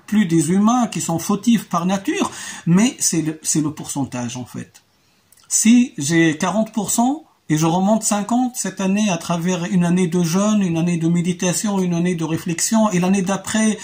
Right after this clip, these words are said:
je remonte à soixante et ainsi de suite. C'est là où je, je, je, je m'approche. Je m'approche de mon objectif. Je m'approche de cet objectif sublime que peut-être je peux pas l'acquérir, comme j'ai dit, à cent pour cent. Mais si je meurs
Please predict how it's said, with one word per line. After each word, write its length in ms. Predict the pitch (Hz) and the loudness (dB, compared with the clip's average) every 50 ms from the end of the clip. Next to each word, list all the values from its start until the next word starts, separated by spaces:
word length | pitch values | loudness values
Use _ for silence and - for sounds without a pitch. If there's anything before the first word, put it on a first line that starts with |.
| - - - - - | -12 -16 -16 -14 -8
je 100 | 135 151 | -4 -4
remonte 460 | 165 175 180 185 190 202 190 190 - | -2 0 0 2 2 2 0 0 0
à 460 | 180 165 160 165 160 160 156 156 - - - - - | 0 0 0 2 2 0 0 0 -2 -6 -10 -12 -8
soixante 680 | - - 185 180 180 185 - 233 233 240 233 233 - | -6 -2 0 0 2 2 2 2 2 2 2 0 0
et 60 | 202 | 0
ainsi 260 | 190 185 180 - 208 | 2 2 2 0 0
de 120 | 175 196 190 | -2 -2 -2
suite. 280 | - - 311 403 403 | -2 0 -2 -2 -2
C'est 160 | - - 226 214 | 0 0 0 2
là 240 | 226 269 311 330 - | 2 0 0 0 -2
où 240 | 226 262 320 330 330 - - - - _ | 0 0 0 0 -2 -6 -12 -20 -12 _
je, 160 | 156 147 175 180 - | -4 -2 -2 -2 0
je, 140 | 202 165 160 165 - | 0 0 0 0 -2
je, 160 | 139 147 233 - | -4 -4 -4 -4
je 160 | 165 143 165 | 0 0 2
m'approche. 760 | 165 190 190 190 - - 214 190 160 - - - - - - _ _ _ _ - | 4 4 2 0 0 -2 -2 -2 -2 -2 -4 -4 -6 -8 -14 _ _ _ _ -8
Je 160 | 131 135 165 | -2 0 2
m'approche 500 | 170 175 180 175 - - 240 254 175 165 | 2 2 0 -2 -2 -2 -2 -2 -2 -4
de 80 | 180 180 | -2 -2
mon 200 | 180 185 180 180 | 0 0 0 0
objectif. 760 | 180 160 147 151 165 165 - - - 226 269 240 - - - - - - - _ | 0 0 0 0 0 -2 0 2 4 4 4 4 2 -4 -10 -16 -20 -20 -12 _
Je 160 | 143 139 180 | -4 0 0
m'approche 600 | 185 190 196 196 196 - - 240 262 254 - - 190 | 2 2 2 0 -2 -2 -2 0 0 0 -2 -4 -4
de 120 | 175 190 | -4 -4
cet 220 | 185 - 196 185 214 | -2 -2 -4 -2 -4
objectif 480 | 190 175 185 196 175 - 233 220 - | -4 -4 -4 -6 -2 0 0 2 2
sublime 760 | - - - - 254 254 208 202 220 240 269 320 370 247 - - - - - - - _ | 2 0 2 4 4 6 6 6 6 6 6 6 4 2 0 -2 -8 -16 -16 -16 -4 _
que 80 | - 220 | 0 0
peut-être 540 | - - 254 247 - 277 277 262 - 214 175 | 0 0 0 0 2 2 0 0 0 0 0
je 100 | 208 220 | 0 0
peux 220 | - 240 220 - | -2 -4 -4 -2
pas 180 | - 269 269 240 | 0 0 0 0
l'acquérir, 560 | 240 226 - - 240 220 233 247 233 - - | 0 -2 -4 -6 -6 -4 -4 -4 -4 -4 -4
comme 180 | - 214 196 | -4 -4 -4
j'ai 120 | 180 202 202 | -2 -4 -4
dit, 120 | 214 196 | -2 -2
à 60 | 196 | -2
cent 160 | 190 202 196 185 | -2 -2 -4 -4
pour 220 | 190 208 190 - | -4 -6 -4 0
cent. 160 | - 254 254 | 0 2 2
Mais 100 | 220 190 | 2 2
si 220 | 185 - 254 254 214 | 2 2 2 2 2
je 100 | 220 233 | 4 4
meurs 400 | 233 233 240 240 233 220 220 | 6 6 6 6 4 2 0